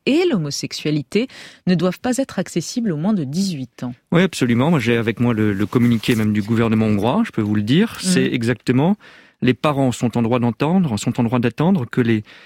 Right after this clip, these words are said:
Speaker 2: contenus regardés par leurs enfants ne contiennent pas d'images pornographiques ou homosexuelles. Et donc, je pense qu'on n'est pas là dans l'opinion.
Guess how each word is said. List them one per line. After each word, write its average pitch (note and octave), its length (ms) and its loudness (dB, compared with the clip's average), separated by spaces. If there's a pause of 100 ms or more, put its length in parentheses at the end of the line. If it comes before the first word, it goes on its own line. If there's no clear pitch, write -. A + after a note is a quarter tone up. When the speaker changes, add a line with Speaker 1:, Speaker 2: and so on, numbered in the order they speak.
(260)
Speaker 2:
contenus D3+ 540 4
regardés C3 400 2
par B2 100 -2
leurs A2+ 200 0
enfants C#3+ 260 0
ne D#3+ 80 2
contiennent C3 440 0
pas D#3 220 0
d'images C3 480 0
pornographiques D3+ 880 -2 (300)
ou F#3+ 80 6
homosexuelles. B2 640 -2 (840)
Et C3 100 -2
donc, C3 260 0
je A#2+ 80 2
pense D#3 320 0
qu'on B2 380 0
n'est A#2+ 80 2
pas C3+ 180 -2
là B2 120 0
dans G2 260 0
l'opinion. C#3 500 0